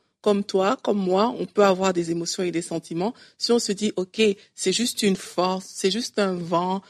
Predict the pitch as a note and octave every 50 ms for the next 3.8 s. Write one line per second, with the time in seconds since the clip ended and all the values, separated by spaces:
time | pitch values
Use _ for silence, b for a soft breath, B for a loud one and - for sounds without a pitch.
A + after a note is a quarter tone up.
0 | b b _ - F#3 F3+ G3+ A#3 - - - G#3+ G3 F#3+ F#3+ - - - F#3 F3
1 | - - F3+ F#3 G#3 - - E3+ b b b b b b - F#3 G#3+ B3+ C4 A3+
2 | G3+ G#3+ G#3+ G#3+ _ - C4 C4 B3 A3+ A3 G3+ F#3+ F#3 F#3+ F#3 F3+ F3+ G#3+ A#3+
3 | B3+ - G3 F#3 - - - A#3 B3+ - - - G3 F#3+ G#3 B3